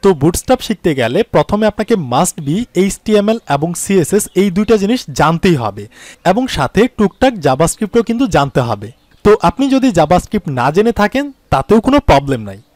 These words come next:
কারণ আমরা আসলে বুটস্ট্র্যাপ দিয়ে কিছু কাজকর্ম করে থাকি যেখানে আসলে JavaScript-এর কিছু ইন্টারঅ্যাকশন আছে। তো এই জন্য JavaScript-টা জানা থাকলে ভালো, but আপনি যদি না জেনে থাকেন তাহলে টেনশন নাই। আপনি প্রথমে বুটস্ট্র্যাপটা শিখেন,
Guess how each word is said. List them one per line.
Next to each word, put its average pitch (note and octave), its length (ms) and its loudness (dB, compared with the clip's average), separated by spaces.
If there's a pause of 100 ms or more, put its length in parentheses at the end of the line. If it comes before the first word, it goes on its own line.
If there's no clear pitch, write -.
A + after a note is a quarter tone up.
(120)
কারণ G#3+ 400 4
আমরা G3 240 2
আসলে G#3+ 260 0
বুটস্ট্র্যাপ E3 440 0
দিয়ে F3+ 280 4
কিছু F3+ 280 -4
কাজকর্ম E3+ 560 0
করে D#3 240 4
থাকি C#3+ 360 -4
যেখানে E3 360 -2
আসলে E3 260 -2
JavaScript-এর D3 680 -2
কিছু D#3+ 240 -4
ইন্টারঅ্যাকশন D3 480 -2
আছে। C3+ 400 -2 (420)
তো F#3+ 160 4
এই F3 120 2
জন্য G#3+ 220 2
JavaScript-টা F3 640 0
জানা D3+ 240 0
থাকলে E3+ 320 -4
ভালো, D3+ 380 2 (260)
but F#3 180 2
আপনি A3+ 180 -2
যদি G#3 200 -2
না C#3 200 0
জেনে F#3 200 0
থাকেন C4 360 -2 (100)
তাহলে F3 220 0
টেনশন G#3+ 420 0
নাই। G2 200 -12 (440)
আপনি G3 240 -2
প্রথমে F#3+ 420 0
বুটস্ট্র্যাপটা D#3 540 0
শিখেন, A3+ 440 -2